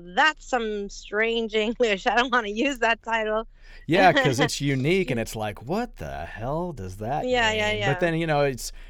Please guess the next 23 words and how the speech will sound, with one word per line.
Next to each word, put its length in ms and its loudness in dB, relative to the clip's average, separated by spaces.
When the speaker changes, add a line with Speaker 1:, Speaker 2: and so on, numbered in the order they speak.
Speaker 2:
it's 80 -10
in 160 -2
your 160 -6
head, 340 2
and 100 -6
it's 160 -10
catchy, 440 -4
and 100 -6
it's 140 -10
like, 260 -10
"Well, 380 -6
Speaker 1:
Yeah. 280 -14
Speaker 2:
I 40 -10
don't 140 -8
know 60 -6
what 100 -4
it 80 -6
means, 320 -4
but 160 -10
they 100 -6
made 200 -4
it 100 -4
work." 480 -6